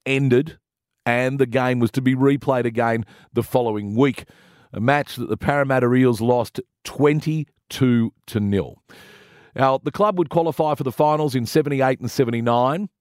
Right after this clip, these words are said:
missed the finals in nineteen eighty for the first time since nineteen seventy-four. But it would start a decade of success that was unprecedented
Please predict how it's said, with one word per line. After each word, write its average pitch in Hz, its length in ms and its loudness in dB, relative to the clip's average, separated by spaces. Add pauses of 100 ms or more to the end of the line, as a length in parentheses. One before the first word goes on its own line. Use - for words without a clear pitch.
(160)
missed 156 340 0
the 170 100 0
finals 147 380 0
in 123 180 -2
nineteen 127 520 0 (140)
eighty 131 320 0
for 120 100 -6
the 110 100 0
first 131 260 0
time 123 280 0
since 110 240 -8
nineteen 120 360 0
seventy-four. 110 720 -2 (760)
But 110 600 -2 (380)
it - 100 -6
would 110 140 -4
start 160 540 0 (160)
a 113 80 -6
decade 147 760 2
of 117 180 0
success - 680 -2 (380)
that - 140 -8
was 113 200 0 (100)
unprecedented 117 1120 -2